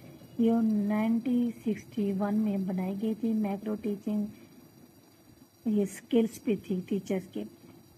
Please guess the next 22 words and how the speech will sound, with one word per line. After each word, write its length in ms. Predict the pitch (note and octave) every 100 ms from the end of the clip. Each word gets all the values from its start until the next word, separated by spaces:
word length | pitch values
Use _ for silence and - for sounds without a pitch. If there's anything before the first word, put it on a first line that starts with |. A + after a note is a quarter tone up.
| - - -
Quality 460 | A#3+ A#3+ B3 B3+ B3+
teaching 440 | B3 A#3 - A#3+
in 120 | A#3 A3+ G#3+
Pakistan 760 | G#3 A3 G3+ - A3 G#3 A3
is 320 | G#3 G3 F#3
being 320 | G#3 A3+ A#3+ B3+
implemented 960 | A3+ G#3 G#3 G#3 G#3 G#3 G#3 G#3+ G#3
in 200 | A#3 G3 F#3 G#3
real 340 | G#3+ A3+ A3
sense 500 | - A#3 G#3+ G#3+ G#3 -
at 360 | G3+ G3 F#3 -
level 540 | G#3 G3+ G#3 A3 A3 -
of 280 | F#3+ F#3 G3 - - - - - - - - - B3+
school 760 | - B3 A#3 A3+ A#3+ - F#3+
education 560 | F3+ F#3+ G#3 G3+ A#3 G3+
कहलाता 380 | F#3 F#3 - G3+
है। 260 | F#3+ G3 - - - - A3+
Most 360 | G#3+ A#3 C4 D4+
ignore 460 | C4+ A#3+ A3+ A#3
except 380 | - - G#3+ G#3+
in 260 | A3+ G#3 F#3+
education 540 | G3+ G#3+ G#3+ - A3+